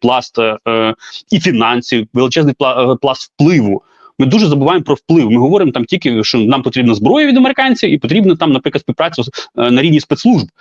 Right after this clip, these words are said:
Тобто, що ми маємо обмінюватися даними і все інше. Це чудово, це прекрасно, це дійсно дієво. Але вплив в світі вирішує вплив. Ми бачимо, як Трамп може залякувати весь світ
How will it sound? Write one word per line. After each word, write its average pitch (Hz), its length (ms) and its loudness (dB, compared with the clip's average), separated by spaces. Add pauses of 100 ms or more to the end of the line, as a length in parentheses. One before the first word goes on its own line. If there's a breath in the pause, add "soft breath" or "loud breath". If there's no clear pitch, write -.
(240 loud breath)
Тобто, 110 240 -4
що - 140 -2
ми 208 100 2
маємо 170 220 0
обмінюватися 127 580 0
даними 180 340 0
і 127 40 -4
все 151 140 -6
інше. 117 340 -2 (140)
Це 180 120 -4
чудово, 117 420 0
це - 120 -6
прекрасно, 175 460 -2
це 120 100 -2
дійсно 123 260 0
дієво. 101 300 0 (300 loud breath)
Але 139 400 0
вплив 175 460 0 (500)
в - 60 -4
світі 190 400 0
вирішує 120 720 0
вплив. 117 420 0
Ми 139 80 0
бачимо, 160 440 0
як 104 120 -2
Трамп 165 280 -4
може 156 280 2
залякувати 117 640 0
весь 107 480 0
світ 156 280 0